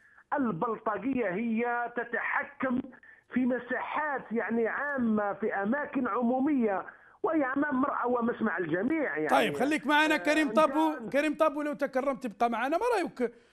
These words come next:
Speaker 2: دكتور عبد العالي رزاقي؟ و-، و-، وأنت طبعًا تعرف الجامعة وتعرف أكيد ربما بعض هؤلاء الأساتذة الذين تعرضوا إلى هذه البلطجة، كيف ترى هذا ال-،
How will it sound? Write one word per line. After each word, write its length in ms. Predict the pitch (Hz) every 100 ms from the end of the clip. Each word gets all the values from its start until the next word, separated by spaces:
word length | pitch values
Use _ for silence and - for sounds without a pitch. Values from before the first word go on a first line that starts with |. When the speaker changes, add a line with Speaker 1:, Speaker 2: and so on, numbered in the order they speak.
| _ _ -
Speaker 2:
دكتور 260 | 262 -
عبد 140 | 311 294
العالي 220 | 311 320
رزاقي؟ 500 | 277 302 330 359 381 320 -
و-، 140 | 254
و-، 320 | 320 311 330 349
وأنت 180 | 349
طبعًا 520 | 339 370 302 294 294 254
تعرف 360 | 214 - 180
الجامعة 500 | 185 240 262 220 262
وتعرف 440 | 277 247 269 226 202
أكيد 560 | 254 240 233 302 254
ربما 440 | 233 220 247 233 233
بعض 240 | 220 240
هؤلاء 340 | 202 233 240
الأساتذة 480 | 220 214 233 226 240
الذين 380 | 233 214 233 220
تعرضوا 440 | 220 226 226 220 196 _ _ -
إلى 180 | 240 247
هذه 320 | 247 240 226
البلطجة، 720 | 202 180 254 254 233 254 311 - _ _ _
كيف 240 | 349 359
ترى 260 | 339 285 302
هذا 360 | 285 277 320 311
ال-، 180 | 311